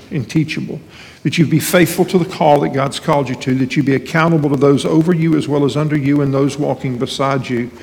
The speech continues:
And third of all, that teachable. That you'd be asking God as you're on this journey this summer, that you guys would be asking the question, "God, what is it you're saying to me? What is it you're wanting to teach me?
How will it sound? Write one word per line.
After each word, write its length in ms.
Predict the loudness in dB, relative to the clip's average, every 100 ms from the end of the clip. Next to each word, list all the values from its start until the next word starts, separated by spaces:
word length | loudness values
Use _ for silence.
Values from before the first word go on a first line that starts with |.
| -20 -20 -20 -20 -6
And 140 | -4
third 220 | 0 2 2
of 120 | 0
all, 260 | -2 -2
that 260 | -4 -6 -10
teachable. 580 | -6 -6 -4 -8 -8 -12 -20 _ _ _ _ _ _ _ _ _ _ _ _ -8
That 160 | 2
you'd 100 | 6
be 160 | 8 6
asking 460 | 4 0 0 2
God 280 | 2 2 0
as 140 | 0 -2
you're 160 | 0
on 140 | 2 2
this 180 | 0
journey 360 | -4 -4 -2 -2
this 240 | -4 -4
summer, 380 | -2 0 0 -2
that 180 | -2 -2
you 180 | 0 0
guys 340 | 0 0 -2
would 140 | -6 -2
be 160 | 0
asking 440 | 2 0 -2 -4 -4
the 60 |
question, 440 | -4 -4 -4 -6 -4
"God, 260 | -2 0
what 140 | 2 0
is 120 | 0
it 160 | -4 -4
you're 80 |
saying 440 | -6 -4 -4 -4 -4
to 80 | -6
me? 160 | -4
What 160 | -2 -2
is 160 | -2
it 120 | -6 -6
you're 100 | -4
wanting 260 | -4 -4
to 80 | -8
teach 400 | -6 -4 -4 -6
me? 240 | -8 -8